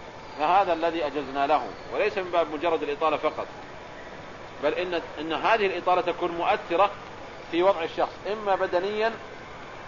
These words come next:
أو معنويا لأمر خارج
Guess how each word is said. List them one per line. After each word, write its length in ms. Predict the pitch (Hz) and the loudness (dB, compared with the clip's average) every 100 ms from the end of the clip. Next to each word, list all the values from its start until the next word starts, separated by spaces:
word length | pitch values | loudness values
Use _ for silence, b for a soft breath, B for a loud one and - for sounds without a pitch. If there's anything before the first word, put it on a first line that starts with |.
| - - - | -14 -6 6
أو 260 | 180 240 233 - - - - - - - | 8 8 2 -8 -16 -16 -14 -16 -14 -4
معنويا 580 | 180 175 175 180 208 190 | -2 2 2 2 2 0
لأمر 400 | 180 180 185 170 - | 0 -2 0 -4 4
خارج 240 | 175 156 | 4 4